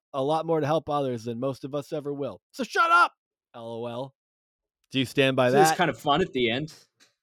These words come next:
Speaker 1: <laughs>
Speaker 2: I so-, I softened it with an L O L. I do remember, uh, having that sentiment.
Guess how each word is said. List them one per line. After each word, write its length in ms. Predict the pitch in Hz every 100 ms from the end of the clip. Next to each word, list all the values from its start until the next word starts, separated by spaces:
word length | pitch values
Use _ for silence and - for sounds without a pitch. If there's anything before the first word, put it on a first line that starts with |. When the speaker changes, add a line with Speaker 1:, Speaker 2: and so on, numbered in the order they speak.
| -
Speaker 1:
<laughs> 320 | - 143 - 151 - 180 - _ _ 139
Speaker 2:
I 60 |
so-, 220 | - -
I 140 | 123 131
softened 520 | - 147 139 147 135
it 100 | 117
with 140 | 123 120
an 100 | 120
L 140 | 117
O 140 | 117
L. 160 | 120 110 - - - _ _
I 120 | 139
do 240 | 127 170 170
remember, 580 | 151 135 135 131 123 113
uh, 540 | 95 104 101 98 95 - _ _ _ _ _ -
having 420 | 120 117 113 110
that 200 | 104 -
sentiment. 580 | - 98 85 85 78